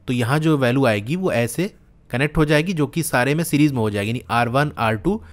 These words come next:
और यहाँ से जो आरपी की वैल्यू निकलेगी वो सब आपस में सीरीज होगी और हम फॉर्मूला लगा देंगे। ठीक है, तो पहले step by step हम करते हैं। आप यहाँ लाइन लिखोगे, आर थ्री and आर फ़ोर are connected in parallel। तो one upon आरपी क्या हो जाएगा?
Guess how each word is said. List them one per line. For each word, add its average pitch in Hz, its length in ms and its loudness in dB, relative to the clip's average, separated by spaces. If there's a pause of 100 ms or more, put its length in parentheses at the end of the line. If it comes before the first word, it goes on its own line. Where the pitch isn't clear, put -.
(120)
और 127 140 0
यहाँ 131 260 0
से 180 120 0
जो 160 140 0
आरपी 127 400 2
की 156 120 -4
वैल्यू 135 240 2
निकलेगी 113 460 -2 (400)
वो 127 80 -2
सब 170 180 4
आपस 143 320 4
में 185 60 0
सीरीज 135 340 0
होगी 147 240 2
और 143 240 4
हम 165 80 0
फॉर्मूला 139 320 2
लगा 107 240 2
देंगे। 95 220 -8
ठीक 143 160 -6
है, 139 120 -6 (560)
तो 160 120 4
पहले 147 260 6
step 151 200 0
by 139 180 2
step 143 220 -2
हम 143 100 -2
करते 131 280 -4
हैं। 147 180 -2 (460)
आप 147 200 6
यहाँ 156 160 6
लाइन 143 220 4
लिखोगे, 139 440 0 (500)
आर 135 260 6
थ्री 175 320 0 (120)
and 135 220 0
आर 131 180 6
फ़ोर 160 380 2
are 131 160 4
connected 123 460 -2
in 165 180 -2
parallel। 101 420 0 (460)
तो 160 100 6 (100)
one 151 180 6
upon 151 400 2
आरपी 127 340 2
क्या 160 160 2
हो 147 140 4
जाएगा? 147 380 2